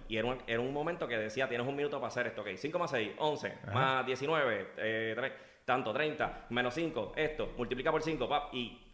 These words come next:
Speaker 1: en aquellos momentos me ponía a hacer eso, y eso del, de come-, de pensar rápidamente, mm, pues me gustó. Y la improvisación fue algo bien retante en ese aspecto, y, y me llamó la atención el hecho de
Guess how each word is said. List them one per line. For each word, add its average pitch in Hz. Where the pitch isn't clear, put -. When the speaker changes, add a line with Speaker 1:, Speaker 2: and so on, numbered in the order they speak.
Speaker 1:
en 120
aquellos 139
momentos 202
me 143
ponía 151
a -
hacer 151
eso, 123
y 127
eso 190
del, 139
de 120
come-, 120
de 117
pensar 123
rápidamente, 147
mm, 110
pues 110
me 107
gustó. 104
Y 123
la 123
improvisación 117
fue 165
algo 180
bien 139
retante 156
en 113
ese 107
aspecto, -
y, 101
y 107
me 104
llamó 98
la 120
atención 156
el 151
hecho 160
de 104